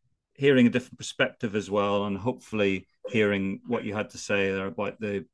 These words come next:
direct entry detective thing will give some people some pause for thought. And if any of those direct entry detectives are listening to this, I just want to say, um, keep your chins up.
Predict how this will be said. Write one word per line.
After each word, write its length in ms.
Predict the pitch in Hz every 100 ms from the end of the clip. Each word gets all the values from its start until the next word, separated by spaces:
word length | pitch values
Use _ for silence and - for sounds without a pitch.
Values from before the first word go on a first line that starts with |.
| _
direct 240 | - 110 -
entry 240 | 98 101
detective 480 | 85 - 87 - -
thing 240 | - 104
will 260 | 95 95 90 - _ -
give 180 | 117 92
some 220 | - 104
people 260 | - 110 110
some 220 | - 104
pause 300 | - 104 101
for 120 | -
thought. 440 | - 110 113 123 -
And 180 | 101 - _ _ _
if 140 | 120 123
any 140 | 127
of 80 | 117
those 220 | 104 98
direct 300 | - 107 107
entry 340 | 104 95 104 92
detectives 480 | - - 85 90
are 80 | 95
listening 380 | 104 117 - 95
to 80 | -
this, 260 | 101 98 -
I 20 |
just 160 | 92 -
want 140 | 98
to 60 | 85
say, 360 | 107 98 92 _ _ _ _ -
um, 480 | 101 98 95 92 92 _ _ _ _ _ _ _ _ _ _ _ _ _ _ -
keep 180 | - 139
your 80 | 123
chins 380 | - 127 123
up. 220 | 110 110